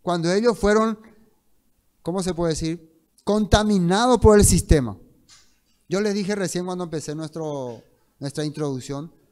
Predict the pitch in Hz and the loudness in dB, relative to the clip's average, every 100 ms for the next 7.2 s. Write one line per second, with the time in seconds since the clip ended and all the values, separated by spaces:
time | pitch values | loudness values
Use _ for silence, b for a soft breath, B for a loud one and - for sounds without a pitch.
0 | b b 151 160 160 165 160 - 156 - | b b -6 -6 -4 -6 -4 -6 -8 -6
1 | 185 208 185 147 165 139 - 175 185 135 | -6 -4 -6 -6 -6 -6 -4 -4 -4 -6
2 | 147 139 135 120 151 180 165 165 - 139 | -8 -8 -8 -6 -4 -2 -2 -4 -4 -6
3 | 127 151 123 127 _ _ _ _ _ - | -4 -4 -6 -10 _ _ _ _ _ -14
4 | 127 131 180 208 254 226 202 196 196 180 | -12 -10 -4 0 0 0 2 2 2 0
5 | 156 165 135 - _ _ _ _ _ 147 | 2 0 0 -10 _ _ _ _ _ -6
6 | 127 190 208 160 143 165 147 175 202 202 | -2 0 0 -2 -2 -2 0 -2 -2 -4
7 | - _ | -8 _